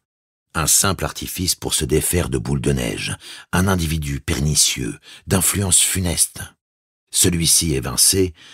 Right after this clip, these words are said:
le projet pourrait se matérialiser sans entrave puisqu'il ne s'en mêlerait plus. « Cela,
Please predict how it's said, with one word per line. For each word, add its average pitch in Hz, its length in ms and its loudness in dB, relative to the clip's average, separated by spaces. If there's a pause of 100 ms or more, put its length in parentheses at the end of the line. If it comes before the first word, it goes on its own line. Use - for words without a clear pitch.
(140)
le 95 140 0
projet 92 360 0
pourrait 78 200 -2
se 80 140 0
matérialiser 76 640 2
sans 98 300 2
entrave 104 580 -2
puisqu'il 92 380 -2
ne 82 80 2
s'en 78 140 0
mêlerait 78 300 2
plus. « - 360 -6 (520)
Cela, 113 580 2